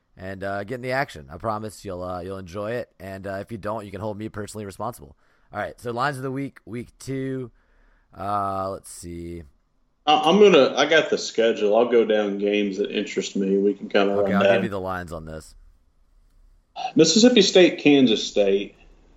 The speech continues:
Speaker 1: I, I
Speaker 2: Interesting.
Speaker 1: like the Bulldogs all the way up to minus eight and a half after Kansas State struggled with South Dakota State.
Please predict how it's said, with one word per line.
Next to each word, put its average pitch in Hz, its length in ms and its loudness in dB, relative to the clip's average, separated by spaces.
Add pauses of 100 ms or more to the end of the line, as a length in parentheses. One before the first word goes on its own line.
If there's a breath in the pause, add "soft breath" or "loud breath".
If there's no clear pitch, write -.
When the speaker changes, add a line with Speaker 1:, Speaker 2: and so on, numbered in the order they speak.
(320)
Speaker 1:
I, 104 160 -8
I 101 40 -6
Speaker 2:
Interesting. 131 320 0
Speaker 1:
like 151 240 4
the 170 100 -2
Bulldogs 135 680 2
all 131 160 0
the 139 80 -2
way 135 140 0
up 127 140 0
to 135 80 -4
minus 113 380 -2
eight 117 180 -2
and 113 80 -8
a 107 60 -4
half 107 440 0
after 104 280 -4
Kansas 107 380 -6
State 107 240 -2
struggled 104 460 -6
with 95 160 -6
South 104 200 -2
Dakota 104 360 -4
State. 98 460 -6